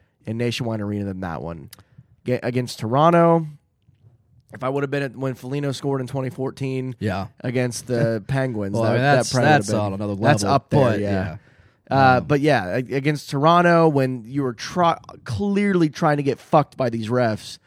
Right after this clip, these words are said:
Speaker 1: Toronto is doing everything they possibly can, getting all the penalties, everything. They're getting everything going their way,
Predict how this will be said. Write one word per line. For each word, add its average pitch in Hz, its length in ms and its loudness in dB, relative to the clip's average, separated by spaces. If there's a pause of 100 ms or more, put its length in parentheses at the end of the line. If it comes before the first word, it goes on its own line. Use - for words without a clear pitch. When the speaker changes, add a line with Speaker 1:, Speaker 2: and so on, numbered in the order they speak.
(840)
Speaker 1:
Toronto 160 460 4
is 143 100 0
doing 147 200 2
everything 175 340 2
they 151 100 -2
possibly 143 360 0
can, 131 200 -2
getting 131 200 -8
all 160 160 -6
the 156 60 -10
penalties, 131 420 -4
everything. 123 400 0
They're 120 100 -6
getting 123 200 -2
everything 113 320 -4
going 101 240 -4
their 98 100 -8
way, 95 320 -4